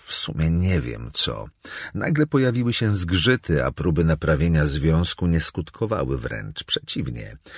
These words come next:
Im bardziej się staraliśmy, tym gorzej układało się między nami. Ostatnie półrocze było prawdziwym czyśćcem.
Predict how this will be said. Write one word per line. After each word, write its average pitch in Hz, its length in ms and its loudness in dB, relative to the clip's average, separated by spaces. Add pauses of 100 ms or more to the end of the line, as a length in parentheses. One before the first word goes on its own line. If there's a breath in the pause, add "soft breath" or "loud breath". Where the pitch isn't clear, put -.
(160 loud breath)
Im 92 240 4
bardziej 104 380 6
się 101 140 0
staraliśmy, 143 760 0
tym 208 340 -4
gorzej 104 420 8
układało 73 600 2
się 69 160 0
między 65 360 -4
nami. 52 460 -8 (540 loud breath)
Ostatnie - 500 0
półrocze 110 560 2
było 92 320 2
prawdziwym 69 800 -2
czyśćcem. - 800 -6